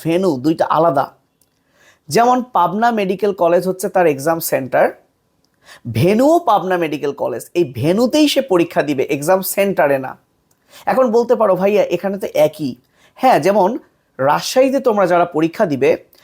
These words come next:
তোমাদের রাজশাহী মেডিকেল কলেজ হচ্ছে এক্সাম সেন্টার। এখন ভেন্যু রাজশাহী মেডিকেল কলেজও হতে পারে, নিউ গভর্নমেন্ট ডিগ্রিও হতে পারে, উইমেন্স কলেজও হতে পারে, রাজশাহী কলেজ, যে কোনো কলেজ হইতে পারে। এই ভেন্যুতে তোমরা পরীক্ষা দিবা। এই যে দেখো, লাল কালারে স্পষ্ট করে বলা আছে,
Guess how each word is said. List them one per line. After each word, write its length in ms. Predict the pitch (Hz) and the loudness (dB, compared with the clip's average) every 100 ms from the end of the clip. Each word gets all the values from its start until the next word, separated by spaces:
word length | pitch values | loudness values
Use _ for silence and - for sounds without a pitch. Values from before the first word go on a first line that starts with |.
| _ - | _ -4
তোমাদের 420 | 170 226 240 208 | 0 2 2 2
রাজশাহী 420 | 156 147 - 254 | 0 -2 0 0
মেডিকেল 400 | 240 190 196 208 | 2 0 0 -2
কলেজ 380 | 185 170 196 202 | 0 2 2 0
হচ্ছে 180 | 208 208 | 0 -2
এক্সাম 280 | 131 160 160 | 0 -2 -2
সেন্টার। 600 | - 269 240 156 151 - - - | 0 0 2 0 0 -6 -18 -4
এখন 320 | 139 254 202 | -2 0 0
ভেন্যু 340 | 143 214 254 | 0 2 4
রাজশাহী 360 | 165 151 - 214 | 2 0 -6 -2
মেডিকেল 360 | 165 170 233 | 0 0 0
কলেজও 440 | 214 - 180 214 262 | 0 2 2 2 2
হতে 180 | 262 254 | 2 2
পারে, 280 | 254 254 254 _ 143 | 2 2 0 _ -2
নিউ 220 | 175 202 | 2 2
গভর্নমেন্ট 420 | 226 226 240 233 | 2 2 0 -2
ডিগ্রিও 300 | 226 220 240 | -4 -2 -2
হতে 160 | 233 233 | -2 -2
পারে, 180 | 233 | 0
উইমেন্স 420 | 214 196 220 240 - | 0 0 -2 -6 0
কলেজও 360 | 226 220 214 | 2 2 0
হতে 160 | 208 202 | -2 0
পারে, 240 | 202 196 | 2 4
রাজশাহী 380 | 185 196 - 196 | 2 0 0 0
কলেজ, 300 | 185 185 180 - _ _ | 2 2 0 -12 _ _
যে 160 | 131 196 | -4 -2
কোনো 180 | 185 170 | 0 0
কলেজ 280 | 143 139 135 | 0 0 -2
হইতে 160 | - | -8
পারে। 200 | - - - - | -10 -12 -12 -16
এই 120 | - 120 | -4 -2
ভেন্যুতে 460 | 135 170 208 226 | 2 2 2 0
তোমরা 240 | 214 175 175 | 0 0 2
পরীক্ষা 360 | 135 143 - | 0 -2 -2
দিবা। 300 | 92 101 95 _ _ - - _ | -4 -4 -6 _ _ -20 -20 _
এই 160 | 202 220 | 0 2
যে 160 | 190 | 2
দেখো, 240 | 147 135 135 | 2 -2 -4
লাল 500 | 131 131 156 190 185 | -2 0 2 2 0
কালারে 500 | 214 208 208 214 - | 0 2 0 0 -6
স্পষ্ট 600 | - - 190 214 214 254 | -14 -4 0 0 -2 -6
করে 240 | 247 196 | -2 0
বলা 280 | 175 156 143 | 2 2 2
আছে, 260 | 135 - | 0 -4